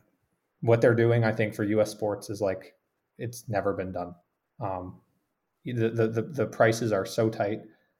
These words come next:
We have no delays at, at all in play. There are times where they're a half dollar wide, a dollar wide in play. You could rip two thousand, they'll be back in ten milliseconds, another two thousand. Like, they are, they're here to try and take this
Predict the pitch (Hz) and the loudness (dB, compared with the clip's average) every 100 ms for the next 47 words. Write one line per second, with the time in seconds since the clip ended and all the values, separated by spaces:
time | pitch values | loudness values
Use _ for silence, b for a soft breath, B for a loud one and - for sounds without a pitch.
0 | _ _ 107 104 107 113 113 104 104 107 | _ _ -2 2 6 6 6 4 2 -2
1 | 110 110 110 104 98 104 98 104 104 98 | -4 -2 2 4 4 2 0 -2 0 0
2 | 98 95 _ _ _ _ - 113 110 113 | -2 -8 _ _ _ _ 4 6 6 2
3 | 107 107 110 101 104 104 98 - 104 110 | 2 2 2 6 6 8 4 2 -2 2
4 | 117 101 98 95 95 95 120 107 98 98 | 4 4 4 0 0 -2 0 2 4 2
5 | 92 95 95 92 98 92 98 _ _ _ | 2 0 -2 -4 -4 -4 -8 _ _ _
6 | _ _ - 101 98 104 101 - 113 107 | _ _ -8 -6 -2 -2 -2 -2 2 4
7 | 101 101 104 101 104 95 92 - 107 - | 4 2 0 0 0 0 -2 -4 -8 -8
8 | 95 95 95 92 - - 101 - 98 95 | -8 -6 -6 -6 -10 -8 -10 -6 -4 -4
9 | 92 104 92 90 95 92 - _ _ _ | -6 -6 -4 -4 -6 -10 -12 _ _ _
10 | 101 98 107 101 101 95 95 92 92 b | -6 2 4 6 6 6 4 0 -4 b
11 | b _ - 113 113 110 - 120 107 107 | b _ 4 8 8 6 0 2 4 2
12 | 101 101 - 104 101 95 92 - - - | -2 -4 0 0 0 -4 -8 -14 -18 -4
13 | 117 117 120 107 - - - | -4 -2 -4 -4 -8 -12 -16